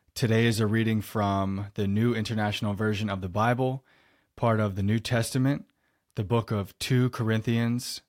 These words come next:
chapter eleven, verses thirty and thirty-one. "If I must boast, I will boast of the things that show my weakness.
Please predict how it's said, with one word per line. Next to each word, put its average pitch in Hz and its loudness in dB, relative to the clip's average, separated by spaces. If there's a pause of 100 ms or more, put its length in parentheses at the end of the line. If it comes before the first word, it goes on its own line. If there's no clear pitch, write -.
(100)
chapter 107 0
eleven, 110 0 (600)
verses 104 -2
thirty 117 2
and 98 -4
thirty-one. 95 -2 (1600)
"If 123 0
I 107 4
must 117 2
boast, 107 0 (400)
I 113 0
will 107 2
boast 113 0
of 107 -4
the 107 -2
things 117 0 (160)
that 104 -6
show 117 2
my 107 2
weakness. 104 -4